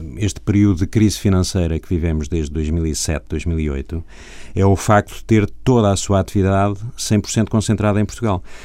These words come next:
E um dos desafios que a ren tem, e que eu identifiquei quando comecei, hum, eh, como C E O da ren, é exatamente diversificar, eh, o risco país.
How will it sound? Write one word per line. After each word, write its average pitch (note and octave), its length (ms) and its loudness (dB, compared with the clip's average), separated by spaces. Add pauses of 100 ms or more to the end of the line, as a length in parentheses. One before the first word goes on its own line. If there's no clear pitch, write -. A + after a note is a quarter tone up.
(220)
E A2 160 4
um C#3 160 6
dos A#2 200 4
desafios G#2+ 480 2
que G#2+ 100 2
a - 20 2
ren G2+ 260 2
tem, F2+ 380 0 (220)
e G#2 140 -4
que G2+ 420 0
eu G#2+ 180 2
identifiquei G2 1040 2
quando F2+ 540 2 (100)
comecei, F2+ 760 -2 (400)
hum, D2+ 540 -4 (720)
eh, F#2 180 -4
como F2+ 340 2
C - 220 0
E G2 140 6
O F#2 80 4
da E2+ 100 2
ren, D#2+ 500 0
é G#2+ 520 4 (120)
exatamente G#2+ 580 2
diversificar, G2+ 840 2 (1080)
eh, G#2+ 300 2
o B2+ 140 4
risco A2+ 640 2 (360)
país. C#3+ 400 4